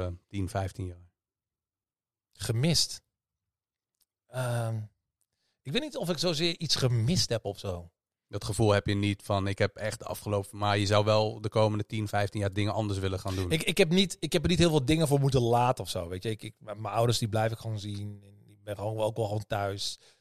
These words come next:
Speaker 2: Weet je, want als ik aan toeren ben of whatever, je komt op een maandag weer terug of zo, dan ben je gewoon door de week gewoon weer thuis. Weet je wel, dus, eh, kijk, nu, weet je, ik ben natuurlijk net ook vader geworden van een derde kind. Eh,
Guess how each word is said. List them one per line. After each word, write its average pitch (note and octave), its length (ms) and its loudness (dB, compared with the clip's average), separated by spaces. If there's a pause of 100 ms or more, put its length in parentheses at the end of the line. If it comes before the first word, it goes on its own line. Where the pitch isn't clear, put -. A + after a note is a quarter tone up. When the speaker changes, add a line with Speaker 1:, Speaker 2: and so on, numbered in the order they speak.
(100)
Speaker 2:
Weet A2 120 -8
je, G#2 60 -4
want G#2+ 100 -4
als G#2 120 4
ik A#2+ 120 -4
aan A2+ 200 0
toeren B2 300 0
ben G#2+ 160 0
of G#2 120 0
whatever, G#2 340 2
je G#2 160 -6
komt A2 360 -10 (480)
op A2+ 120 -6
een A2 140 -2
maandag G#2+ 320 -2
weer G#2 100 -6
terug G2+ 260 -8
of G#2 80 -10
zo, G2+ 180 -6
dan G2+ 100 -10
ben G2 100 -8
je F#2+ 60 -10
gewoon G#2+ 160 -12
door G#2+ 100 -8
de G2+ 60 -14
week G2+ 200 -4
gewoon G2 160 -4
weer F#2 100 -4
thuis. F#2+ 360 -4
Weet G#2+ 160 -4
je - 0 -
wel, A#2+ 100 -2
dus, A#2+ 180 -6 (640)
eh, G#2 320 -2 (220)
kijk, A#2 160 -2
nu, C3 520 4 (760)
weet A#2+ 180 -4
je, B2 100 -2
ik A#2 260 -8
ben A2+ 100 -4
natuurlijk A#2 300 -4
net A#2 120 -4
ook B2 140 -4
vader A#2 280 2
geworden G#2+ 260 -4
van A2 120 -4
een G#2+ 60 0
derde G#2+ 260 0
kind. A2 320 -8 (580)
Eh, G#2+ 1160 -4